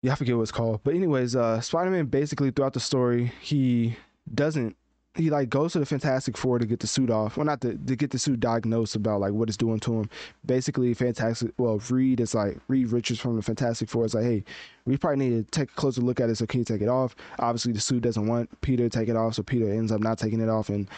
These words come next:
abruptly storms out of the Fantastic Four building. And then a lot ends up happening, but all you need to know is, like, he really goes off the rails and just starts, like, he ends up breaking Jay Jonas's,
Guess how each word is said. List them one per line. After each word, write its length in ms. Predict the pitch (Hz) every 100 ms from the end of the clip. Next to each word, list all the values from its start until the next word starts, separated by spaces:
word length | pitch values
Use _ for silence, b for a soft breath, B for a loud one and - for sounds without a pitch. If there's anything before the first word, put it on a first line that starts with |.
| -
abruptly 420 | 113 123 120 120
storms 380 | - 117 113 117
out 100 | 110
of 100 | 107
the 60 |
Fantastic 540 | 101 113 107 110 107 110
Four 180 | 123 120
building. 460 | 120 120 117 113 B B -
And 160 | 110
then 260 | 110 107 107 B B B B B _ _ -
a 60 | 262
lot 160 | 220
ends 200 | 151 160
up 80 | 139
happening, 360 | 160 151 156 123
but 100 | 131
all 60 |
you 60 | 151
need 120 | 131
to 40 |
know 240 | 120 127 123
is, 80 | 107
like, 260 | 101 95
he 200 | 127 156
really 260 | 120 127 123
goes 220 | 120 104
off 180 | 107 117
the 80 | 117
rails 400 | 107 113 110 101
and 80 |
just 180 | 101 107
starts, 220 | - 107
like, 120 | 104 120
he 200 | 147 151
ends 180 | 151
up 120 | 135 110
breaking 420 | 127 131 120 110 B B B
Jay 200 | - 131
Jonas's, 640 | 139 135 131 113 113 107